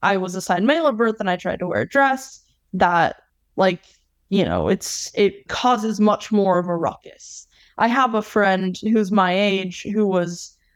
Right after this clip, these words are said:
um, assigned male at birth and, and wearing, uh, more feminine clothes at church. And that was a whole,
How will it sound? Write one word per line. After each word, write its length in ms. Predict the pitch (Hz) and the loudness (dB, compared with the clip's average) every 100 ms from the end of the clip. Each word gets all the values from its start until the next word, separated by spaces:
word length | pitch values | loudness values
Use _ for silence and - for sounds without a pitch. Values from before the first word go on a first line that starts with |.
| _ _ | _ _
um, 400 | 196 190 175 175 | 2 4 4 0
assigned 380 | - 202 208 190 | -2 -2 0 0
male 180 | 196 185 | 2 0
at 60 | 165 | 0
birth 200 | 185 190 | -4 -4
and, 200 | 185 180 - | -6 -4 -2
and 200 | 190 185 | 0 2
wearing, 560 | 185 185 180 185 185 - | 2 2 2 0 -2 -2
uh, 260 | - 175 180 | 0 0 0
more 220 | 190 185 | 2 0
feminine 460 | 185 190 185 180 180 | 2 0 2 0 0
clothes 300 | 190 180 175 | 0 -2 -2
at 100 | - | -4
church. 380 | - 185 175 - | -2 -2 -4 -6
And 340 | 160 170 175 185 | -2 -2 -4 -2
that 280 | 196 185 | 0 2
was 120 | 185 185 | 0 -2
a 80 | |
whole, 800 | 185 - - 202 190 180 175 175 | -4 -6 -2 0 2 2 2 0